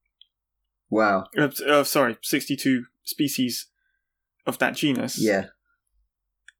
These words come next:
Speaker 2: I mean, that leaves a lot of room for a lot of diversity, doesn't it?
Speaker 1: It does.
Speaker 2: So, I don't know.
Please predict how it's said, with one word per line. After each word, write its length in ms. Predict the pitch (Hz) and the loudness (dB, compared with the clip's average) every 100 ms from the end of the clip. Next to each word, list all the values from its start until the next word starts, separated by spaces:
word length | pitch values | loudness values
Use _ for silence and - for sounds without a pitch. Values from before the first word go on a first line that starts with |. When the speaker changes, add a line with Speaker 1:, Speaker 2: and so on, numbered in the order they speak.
| _ | _
Speaker 2:
I 60 | 131 | -2
mean, 80 | 131 | 0
that 100 | 139 | 2
leaves 240 | 135 120 | 0 0
a 60 | 123 | -2
lot 140 | 123 | 0
of 60 | 120 | -2
room 200 | 127 120 | -4 -2
for 120 | 117 | 0
a 60 | |
lot 120 | 120 139 | 0 0
of 40 | |
diversity, 440 | 113 120 120 - 120 | -2 -2 -2 -4 -4
doesn't 260 | 120 - | -2 -4
it? 80 | 80 | -4
Speaker 1:
It 80 | 101 | -2
does. 320 | 104 95 - - _ _ _ _ _ _ _ _ - | 0 0 -4 -14 _ _ _ _ _ _ _ _ -14
Speaker 2:
So, 320 | 139 113 113 _ _ _ _ _ _ _ _ _ - - _ | -10 -10 -12 _ _ _ _ _ _ _ _ _ -20 -20 _
I 100 | - 135 | -4 -2
don't 80 | |
know. 60 | 123 | -2